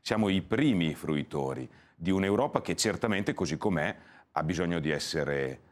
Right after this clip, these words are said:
eh, riregistrata. Bisogna, come dire, ricordarle cos'è la sua origine.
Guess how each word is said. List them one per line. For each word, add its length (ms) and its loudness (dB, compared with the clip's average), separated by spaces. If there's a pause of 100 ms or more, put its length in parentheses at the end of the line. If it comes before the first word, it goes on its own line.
(160)
eh, 460 -4
riregistrata. 1300 -2
Bisogna, 460 -2
come 260 -2
dire, 240 0
ricordarle 1000 0
cos'è 300 -2
la 120 0
sua 200 -2
origine. 580 -2